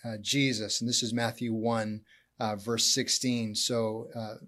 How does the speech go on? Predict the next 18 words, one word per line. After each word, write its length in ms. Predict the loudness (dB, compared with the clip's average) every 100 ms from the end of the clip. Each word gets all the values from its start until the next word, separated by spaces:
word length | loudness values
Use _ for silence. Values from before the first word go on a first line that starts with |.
| -8
verse 220 | -4 0
sixteen, 440 | 2 0 0 0 0
Jesus 400 | 0 -2 0 -2
was 120 | -2
born 320 | -6 -4 -2 -2
who 80 |
is 100 | -4
called 320 | -2 0 0 -2
Christ. 400 | 2 2 4 0
So 80 | -2
the 80 |
Messiah, 560 | -2 0 2 4 4 2 -4 -20 -20 _
the 40 | -2
Messiah 420 | 2 4 4 2
king 360 | 0 0 0 0 -4
arrives 600 | 0 2 4 4 2 -2
in 300 | -2 0 2
this 320 | 2 2